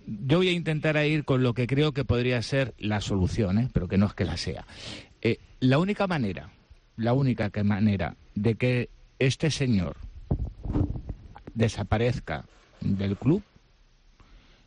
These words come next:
al margen de la presión de los aficionados, que tiene que ser, eh, grande, es un tema del ayuntamiento. Y yo siempre he estado en contra de que, de que los políticos se metan en esto, porque además la última vez que se metió un político en esto,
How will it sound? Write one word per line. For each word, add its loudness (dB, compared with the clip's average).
al -4
margen 0
de 4
la 4
presión 0
de 2
los 0
aficionados, 2
que -4
tiene 2
que -4
ser, -4
eh, -6
grande, 2
es 2
un 2
tema 0
del 2
ayuntamiento. 2
Y 2
yo 4
siempre -2
he 2
estado 0
en 0
contra 0
de 0
que, -2
de 0
que 0
los 2
políticos 2
se -6
metan 0
en 2
esto, 0
porque -2
además 2
la 4
última 0
vez 0
que -2
se -2
metió 2
un 2
político 2
en 2
esto, -2